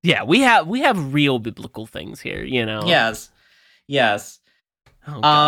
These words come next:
Speaker 2: Um, so he goes and shows him to him, and wouldn't you know it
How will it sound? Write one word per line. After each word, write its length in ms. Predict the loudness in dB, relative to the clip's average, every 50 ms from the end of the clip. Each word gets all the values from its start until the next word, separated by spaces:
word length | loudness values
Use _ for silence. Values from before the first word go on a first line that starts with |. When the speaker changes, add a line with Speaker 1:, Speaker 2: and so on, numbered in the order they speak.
| 0 -2
Speaker 2:
Um, 160 | -6 -10 -12 _ _ _
so 440 | -12 -10 -2 0 2 2 2 0 -2
he 220 | -4 -8 -10 -12
goes 400 | -6 -2 0 0 0 0 -2 -4
and 140 | -6 -6 -6
shows 420 | -6 -4 -2 -2 -2 -2 -4 -6 -8
him 320 | -8 -8 -8 -10 -14 -16 _ _ _ _ _ _ _ _ _
to 100 | -14 -12
him, 280 | -8 -4 -4 -4 -4 -6 -8
and 400 | -4 -2 0 0 0 -2 -6 -10 -14 _ _ _ _ _ _ -10
wouldn't 320 | -8 -8 -8 -6 -4 -4 -4
you 80 | -4
know 340 | -4 0 2 2 2 2 2
it 320 | 2 0 0 -2 -6 -10